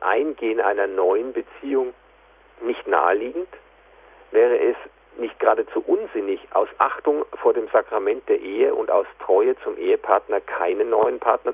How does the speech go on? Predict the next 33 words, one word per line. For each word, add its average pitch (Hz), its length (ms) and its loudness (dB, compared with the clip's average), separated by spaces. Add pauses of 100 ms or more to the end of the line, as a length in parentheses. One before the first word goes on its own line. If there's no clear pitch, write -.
zu 135 160 -10
suchen? 135 280 -6 (1120)
Welcher - 240 4
Betroffene 135 760 2
würde 120 240 -2
dieses 139 300 -6 (100)
Opfer - 300 2
noch 110 220 -2
auf 98 260 4
sich - 160 -12
nehmen, 131 360 -2 (720)
wenn 113 160 2
ihm 127 160 -6
von 117 160 2
der 107 120 4
Kirche - 480 2
auch 110 120 2
für - 120 -4
den - 180 0
Fall 110 240 2
einer 98 260 0 (120)
zweiten 117 400 2
Beziehung 101 580 -8
die 110 120 -6
volle - 340 2
sakramentale 104 720 0
Gemeinschaft 127 580 -2
in 95 120 -2
Aussicht - 480 -4
gestellt - 420 -6
wird? - 140 -6 (1600)
Der 107 140 4
Vorschlag, - 580 2